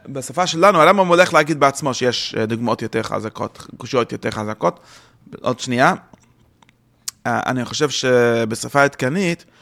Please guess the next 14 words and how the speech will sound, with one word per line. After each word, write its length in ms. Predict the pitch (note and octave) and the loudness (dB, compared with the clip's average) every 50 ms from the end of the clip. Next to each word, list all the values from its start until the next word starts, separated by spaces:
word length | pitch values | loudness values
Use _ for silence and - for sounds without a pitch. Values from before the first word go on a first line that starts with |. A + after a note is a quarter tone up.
| _ _ _ _ | _ _ _ _
מדברים 580 | - B2+ A#2+ B2+ A2+ B2+ C3 C#3 C3+ C#3 C#3 C3+ - _ | -6 -4 -2 -2 -2 0 0 0 0 0 -2 -4 -4 _
על 220 | B2 B2+ B2 B2 | 0 0 0 -2
תכונות, 800 | A#2 - - - A#2+ A#2+ A#2+ B2 B2 B2+ B2+ C3 C3 - - - - - | -4 -8 -10 -8 -8 -4 -2 0 2 2 2 0 -2 -6 -14 -14 -10 -8
אה, 60 | A2 A2 G#2+ G#2+ G#2+ G#2+ G#2 G#2 G#2 G#2+ - _ _ _ - B2 | -6 -4 -4 -4 -4 -4 -6 -8 -10 -12 -16 _ _ _ -4 0
emergent, 500 | C3 C3+ C#3 C3 A2+ G#2+ G2+ E2+ G2+ - - | 2 4 4 4 2 0 -6 -12 -12 -8 -6
כן, 140 | - B2 | -4 -2
emergent 460 | B2 B2 B2+ C#3 C#3+ B2+ B2 G#2+ - - | -2 0 0 0 0 0 -4 -8 -8 -8
properties. 520 | G#2 G2 - - - - - - - - _ _ _ _ _ _ _ _ _ _ | -8 -8 -10 -14 -20 -20 -20 -20 -20 -20 _ _ _ _ _ _ _ _ _ _
שזה 240 | - - A#2+ B2 C3 | -12 -6 0 2 2
אומר, 280 | B2+ C3+ D3+ D#3+ D3+ | 4 4 4 4 4
למשל, 440 | C#3+ C3+ C3 B2+ - - D3+ C#3+ C3+ B2 | 4 2 0 -2 0 2 2 2 2 0
הרטיבות 1120 | A#2+ A#2+ A#2+ A#2 A#2 A2+ A2+ A2+ A2+ A2+ A2+ - C3+ C#3 C3+ - D3 C#3+ C3 E3+ F#3+ F3 | 0 0 2 2 0 0 0 -2 -4 -4 -6 -6 -8 -10 -8 -6 -4 -2 -2 -2 -2 -2
של 160 | - D#3+ C#3+ | -2 0 0
המים, 480 | C#3 C3+ C#3 C#3 C3+ A#2+ A2+ G2 F#2 | 0 2 2 2 0 0 -2 -6 -12